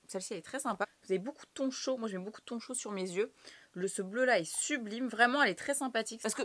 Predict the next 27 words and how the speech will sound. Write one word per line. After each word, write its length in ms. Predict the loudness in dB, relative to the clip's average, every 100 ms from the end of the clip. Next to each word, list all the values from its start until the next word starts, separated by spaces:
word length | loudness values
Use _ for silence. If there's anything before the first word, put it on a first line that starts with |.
| -4
je 80 | -4
trouve 140 | -4
que 80 | 0
le 80 | 2
packaging, 400 | 2 4 2 2
il 80 | 2
peut 140 | 2
pas 240 | 2 2 2
de 60 |
mine. 260 | 2 -2 -4
Genre, 120 | -6
il 20 |
me 60 | -4
donne 100 | -4
pas 100 | -6
trop 140 | -8
envie 100 | -8
d'acheter. 300 | -4 -4 -6
Par 180 | -2 -2
contre, 160 | -2 -2
l'intérieur 580 | 0 0 4 6 6 4
est 160 | -6 -8
très 200 | -4 0
sympa. 280 | 2 2 2 2 0 0 8
Ensuite, 540 | 10 10 4 2 2
de 100 | 2
chez 260 | 4 6